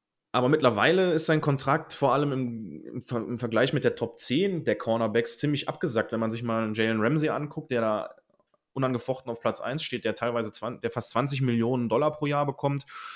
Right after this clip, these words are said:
ist das schon sehr, sehr wenig. Und da kann ich ihn dann auch verstehen, dass er das dann auch so ein bisschen selber befeuert hat, nämlich mit einem Twitter-Post, wo er genau diese Rangliste der zehn bestbezahlten Cornerbacks in der Liga, äh, gepostet hat.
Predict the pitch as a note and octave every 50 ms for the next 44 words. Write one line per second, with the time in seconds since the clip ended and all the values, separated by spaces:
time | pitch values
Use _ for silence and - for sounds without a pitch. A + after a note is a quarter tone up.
0 | - - - - - - - - - _ - - B2+ - - A2 - - - C3+
1 | C#3+ D3 D3 D3+ D3 C#3+ A#2 A#2+ G#2 A#2 A#2 A#2 C3+ B2+ B2 C#3+ F3 G#3 F3+ A#2+
2 | G2 F#2 - - - - A2 A2 G#2+ - - B2+ C#3+ B2+ B2 A#2 A2+ A2+ A2 -
3 | G#2+ - - - A#2 C#3 D#3 D#3+ E3 D3 C3+ A#2+ B2 A#2 A#2 - - A#2+ A#2 A#2+
4 | A2+ - B2 A#2 C#3 - C3+ B2+ A2 A#2 B2+ D#3 D#3+ B2+ B2 - - - C3 D#3+
5 | D#3 D#3+ D3+ D3 C3+ C3+ A#2+ G#2+ B2 A2 - - - D3+ D#3+ E3 D3 - - C3+
6 | C3+ C3+ C3+ C3+ - A#2 A#2+ A#2 A2+ A#2 A#2 A#2+ B2+ B2+ A#2+ A2 A2+ G2+ A2+ C3
7 | C#3+ C3+ B2+ C3 - A#2+ A#2 A2+ - - A#2+ A#2 A2+ B2 - - A#2 - - A#2
8 | A2+ - G#2+ - B2 C3 C#3 A#2+ A#2 A#2 - - A2+ A#2 A2+ A#2 A#2+ C#3+ C#3+ C#3
9 | B2 A2+ A2 A2+ - G#2+ A#2+ B2 A#2+ A#2 A#2+ A#2 A2 - - B2 B2+ - - A2+
10 | - B2+ A#2+ - -